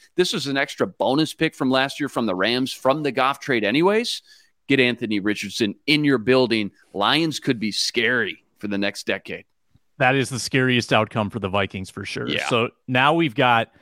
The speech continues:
Speaker 2: I mean, this, this is where the real run on quarterbacks, like, this is where they're all gone before ten, because Lions maybe, Raiders for sure, unless they get Rodgers,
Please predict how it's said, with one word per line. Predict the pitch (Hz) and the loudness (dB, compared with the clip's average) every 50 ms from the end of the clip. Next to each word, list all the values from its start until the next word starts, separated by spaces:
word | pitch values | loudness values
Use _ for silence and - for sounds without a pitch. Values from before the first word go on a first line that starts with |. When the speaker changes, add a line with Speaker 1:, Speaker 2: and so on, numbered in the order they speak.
| _ _ _ _ _ _ - | _ _ _ _ _ _ -2
Speaker 2:
I | - | 2
mean, | 131 127 117 117 107 - _ _ - | 2 2 2 2 -2 -6 _ _ 0
this, | 131 127 196 214 151 | 4 6 6 6 6
this | 143 123 160 196 - - | 4 4 4 4 4 2
is | 214 160 147 | 0 2 4
where | 139 175 160 156 | 4 6 6 6
the | 143 135 | 4 2
real | 117 107 104 131 139 143 135 123 120 110 | 0 0 0 2 2 4 4 4 4 2
run | 104 107 117 120 120 123 | 0 2 2 2 4 4
on | 120 113 107 107 | 2 2 0 0
quarterbacks, | - - 123 117 104 110 98 110 107 101 98 - - - | -2 -2 -2 0 0 0 0 2 2 2 0 -2 -4 -4
like, | 120 110 95 | -4 -2 0
this | 113 151 123 | 0 0 0
is | 170 143 131 | 0 0 0
where | 127 135 127 123 123 120 117 110 101 - _ _ _ _ _ - | 2 4 4 4 4 4 2 0 0 -4 _ _ _ _ _ -4
they're | 123 135 151 | 0 4 6
all | 175 190 196 175 | 6 6 6 6
gone | 131 156 147 147 143 127 | 4 4 4 4 2 0
before | 110 101 - 135 120 104 | -4 -4 0 0 0 0
ten, | - - - 107 - 131 - _ _ _ _ _ _ - - | -2 -4 -14 -14 -14 -16 -20 _ _ _ _ _ _ -8 -4
because | 123 127 - 147 127 110 110 107 101 - - _ _ _ _ _ _ _ _ _ _ _ _ _ _ _ - | -2 0 2 4 4 4 4 2 -2 -4 -10 _ _ _ _ _ _ _ _ _ _ _ _ _ _ _ -4
Lions | 110 120 139 147 160 170 170 170 143 113 | 2 4 4 4 4 2 0 -2 -2 -2
maybe, | 131 127 120 117 104 113 110 104 113 - _ _ _ _ _ _ _ _ _ _ _ _ _ _ _ - | 0 2 2 2 2 0 0 0 -2 -4 _ _ _ _ _ _ _ _ _ _ _ _ _ _ _ -4
Raiders | 110 131 151 165 160 165 151 - | 0 2 2 2 2 0 0 -2
for | - - 151 | -2 -2 -2
sure, | - - - 139 131 127 123 | -2 0 0 0 2 2 2
unless | 117 120 120 - | 2 0 0 -2
they | - 135 | -2 -2
get | 117 135 104 | -2 0 0
Rodgers, | 113 110 104 104 101 104 104 104 104 104 - | 2 2 2 2 2 0 -4 -4 -6 -6 -8